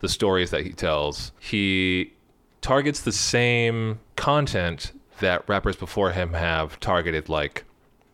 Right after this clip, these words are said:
strip club culture, like drug culture, like poor neighborhoods that he comes from.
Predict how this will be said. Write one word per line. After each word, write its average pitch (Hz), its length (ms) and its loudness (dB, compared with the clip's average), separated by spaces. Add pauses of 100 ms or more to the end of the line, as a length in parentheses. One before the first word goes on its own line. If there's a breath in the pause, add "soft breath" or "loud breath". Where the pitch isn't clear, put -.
(320 loud breath)
strip - 280 0
club 117 260 0
culture, 104 840 2
like 80 520 -2
drug 113 260 2
culture, 92 680 0 (560 loud breath)
like 80 840 -2 (120)
poor 113 180 4
neighborhoods 104 400 0
that 92 80 -2
he 92 80 -2
comes 92 240 -4
from. 87 400 -2